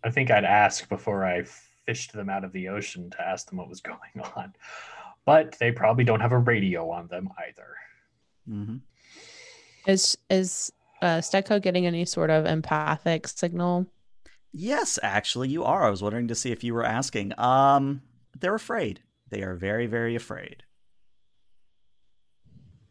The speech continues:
Speaker 1: Your assessment, Lieutenant Stetco? Commander
Speaker 3: I'm
Speaker 1: Stetco?
Speaker 3: sensing fear, sir.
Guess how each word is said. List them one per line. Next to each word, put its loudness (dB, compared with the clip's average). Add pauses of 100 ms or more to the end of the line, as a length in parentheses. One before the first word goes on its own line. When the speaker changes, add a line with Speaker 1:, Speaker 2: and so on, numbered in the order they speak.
(2500)
Speaker 1:
Your 0
assessment, -4 (220)
Lieutenant -4
Stetco? -6 (1080)
Commander -4
Speaker 3:
I'm 2
Speaker 1:
Stetco? 0 (580)
Speaker 3:
sensing -2
fear, -2 (260)
sir. -4